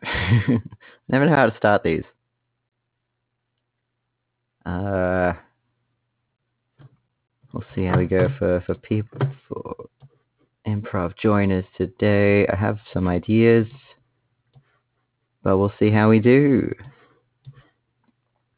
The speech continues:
I should, uh, listen to more of the recordings from the beginning <laughs> and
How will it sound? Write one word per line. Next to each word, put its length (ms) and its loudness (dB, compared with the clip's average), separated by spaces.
I 100 -2
should, 240 -2
uh, 300 2
listen 260 -2
to 100 -2
more 480 4
of 140 -12
the 80 -4
recordings 600 2
from 140 -2
the 80 0
beginning 480 0
<laughs> 60 -16
and 140 -4